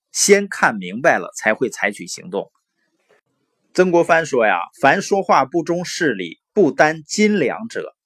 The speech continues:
其下必不服。”也就是说话说不到点子上，说不明白，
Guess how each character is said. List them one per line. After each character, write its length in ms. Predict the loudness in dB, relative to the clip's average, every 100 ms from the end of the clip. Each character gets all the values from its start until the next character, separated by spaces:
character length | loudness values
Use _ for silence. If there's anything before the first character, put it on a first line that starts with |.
| _
其 380 | -8 -6 -4 -6
下 300 | -2 0 0 -4 -4
必 200 | -2 -2
不 180 | -4
服。” 400 | -6 -8 -8 -8 _ _ _ _ _ _ _
也 140 | 2
就 140 | 6 4
是 260 | 4 -2
说 260 | 2 4 4
话 240 | 2 0
说 200 | 0 -4
不 80 | 0
到 180 | 2 2
点 240 | 0 -6 -4
子 120 | -4
上， 260 | 0 -2 -2 -8
说 240 | 0 2
不 160 | 2 -2
明 340 | -4 -6 0
白， 220 | 2 0